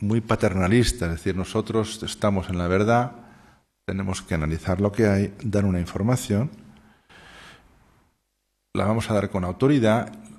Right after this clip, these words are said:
las cons-, los consumidores la entenderán rápidamente y, por tanto, van a cambiar, porque los consumidores no son tontos. Esta estrategia basada en una autoridad bi-, bidirec-, unidireccional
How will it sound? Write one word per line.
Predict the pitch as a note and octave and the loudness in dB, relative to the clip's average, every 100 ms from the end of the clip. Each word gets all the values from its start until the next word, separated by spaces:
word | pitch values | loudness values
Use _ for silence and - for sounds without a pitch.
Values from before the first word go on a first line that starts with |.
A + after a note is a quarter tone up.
| - _ | -20 _
las | C3+ B2+ | -2 -2
cons-, | - C#3+ - - | -6 -6 -8 -4
los | C3 | -4
consumidores | - D3+ - C3+ A#2+ A2+ | -2 -4 0 2 2 4
la | G#2+ | 0
entenderán | G#2 G#2 G2 A2+ | 2 2 2 2
rápidamente | A#2+ A#2+ B2+ A#2+ G2+ G2 A#2+ - | 2 2 0 2 0 0 -4 -4
y, | B2+ | -6
por | - G2+ | -4 -4
tanto, | - E2+ E2 A2 | -2 -4 0 0
van | F#2+ F#2 | 2 0
a | F2+ | -2
cambiar, | E2 D#2 D2 D#2 | -4 -2 -4 -6
porque | - E2+ E2 D2+ - | -6 -6 -6 -6 -8
los | F#2+ - | -12 -6
consumidores | G2 F#2 E2 E2 F2+ | -6 -4 -4 -4 -4
no | F2 | -6
son | D#2 C#2+ | -8 -8
tontos. | A1+ G1+ - G#2 - A#2+ - _ _ _ _ - - - | -12 -16 -18 -20 -20 -20 -20 _ _ _ _ -20 -12 -10
Esta | - C3+ | -4 -2
estrategia | - B2+ B2+ - A#2 | -2 0 -2 0 0
basada | G2 - A2+ G#2 - - | 0 2 2 2 -2 -6
en | G2+ | -2
una | G2+ | 0
autoridad | G2 G2 G2 G#2 G2+ - - - | 0 0 2 2 0 -6 -20 -12
bi-, | G2 B2+ | -8 -6
bidirec-, | - B2+ C3+ C#3 B2+ - - | -8 2 4 6 4 0 -2
unidireccional | C#3+ C#3 A2 G#2 - A#2 F#2+ F#2 | 2 4 4 2 0 -2 0 -2